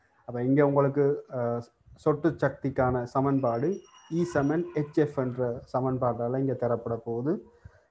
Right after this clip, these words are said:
அப்ப இதுல Flangin Marley எதை குறிக்குதுன்னு சொன்னா, அந்த H என்றது தான் Flangin மாறிலியை குறிக்கிற போகுது. அப்ப E என்றது வந்து இங்க சொல்லியாச்சு,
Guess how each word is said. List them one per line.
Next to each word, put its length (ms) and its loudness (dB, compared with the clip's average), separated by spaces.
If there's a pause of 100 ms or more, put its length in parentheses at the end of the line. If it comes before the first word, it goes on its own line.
(100)
அப்ப 200 2
இதுல 460 4 (560)
Flangin 440 6
Marley 360 6
எதை 200 6
குறிக்குதுன்னு 500 2
சொன்னா, 260 0
அந்த 320 0
H 400 -4
என்றது 400 4
தான் 200 0 (220)
Flangin 400 2
மாறிலியை 400 2
குறிக்கிற 360 -2
போகுது. 340 -2 (580)
அப்ப 320 -4
E 180 4
என்றது 380 8
வந்து 300 4
இங்க 400 2
சொல்லியாச்சு, 640 2